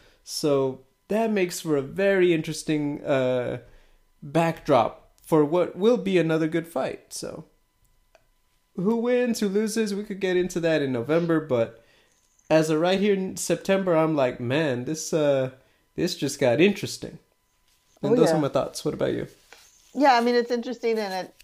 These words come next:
Speaker 2: it, you know, opens a lot of, it begs a lot of questions, and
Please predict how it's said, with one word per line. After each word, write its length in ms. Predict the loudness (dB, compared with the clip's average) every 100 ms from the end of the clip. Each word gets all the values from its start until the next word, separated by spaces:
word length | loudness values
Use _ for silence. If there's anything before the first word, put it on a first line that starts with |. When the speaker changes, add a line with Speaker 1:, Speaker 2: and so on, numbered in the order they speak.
| _
Speaker 2:
it, 260 | 0 0 -6 -20 _ _ _ _ _ _ _
you 140 | -10
know, 300 | -6 -6 -6 -12 _ -6
opens 360 | -2 -2 -2
a 40 | -2
lot 220 | 0 0
of, 320 | 0 -6 -12 -20 _ _ _ -20 _ _ -20 _ _ _ _ _ _ _ _ -10
it 120 | 0
begs 220 | 2 2
a 60 | 0
lot 160 | 0
of 60 | 0
questions, 640 | -6 -8 -10 -14 -14 -18 _ _ _ _ -10
and 420 | -6 -6 -8